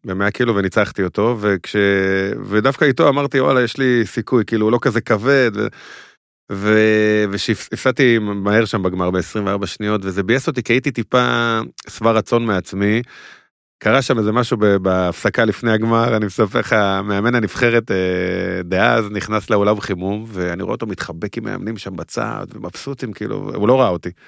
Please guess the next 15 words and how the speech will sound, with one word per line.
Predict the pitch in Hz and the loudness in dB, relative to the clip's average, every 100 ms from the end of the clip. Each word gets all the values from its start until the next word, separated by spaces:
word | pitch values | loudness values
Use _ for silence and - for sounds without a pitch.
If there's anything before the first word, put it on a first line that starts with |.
| - - _ _ _ _ - | -20 -20 _ _ _ _ -2
ואז | 90 117 | 0 2
כשהוא | 147 127 | 0 2
מ-, | 127 123 123 120 | 2 2 2 2
מגיע | 120 147 | 4 4
אליי, | 139 | 2
אני | |
אומר | 143 | 2
לו, | 143 | 0
"מה, | 147 170 160 156 | 0 0 0 -2
מה | 160 | 0
קרה?" | 156 113 | 2 2
הוא | 110 | 0
אומר | 123 156 | -2 -4
לי, | 135 | -4
"כלום." | 165 | -2